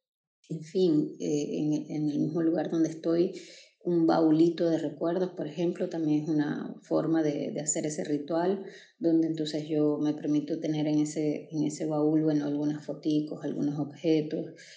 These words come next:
eh, algunas cartas que le puedo ir escribiendo porque necesito escribirle, decir cosas. La idea es que yo pueda tener un espacio, una manera en donde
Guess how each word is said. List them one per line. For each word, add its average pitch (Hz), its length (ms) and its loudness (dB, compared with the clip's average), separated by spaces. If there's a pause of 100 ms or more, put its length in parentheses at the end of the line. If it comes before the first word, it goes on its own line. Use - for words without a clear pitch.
(120)
eh, 160 500 2
algunas 160 400 2
cartas 165 420 -6
que 180 120 -2
le 160 120 2
puedo 151 320 0
ir 151 140 2
escribiendo 156 800 0
porque - 240 -4
necesito 151 480 -6
escribirle, 156 580 0
decir 156 380 -4
cosas. 185 460 -2 (380)
La 160 200 2
idea 175 500 0
es - 600 -4
que 165 200 2
yo 175 220 0
pueda 180 240 -2
tener 175 280 0
un 170 120 2
espacio, 165 640 -4
una 185 300 2
manera 160 720 0 (800)
en 165 220 2
donde 151 1000 0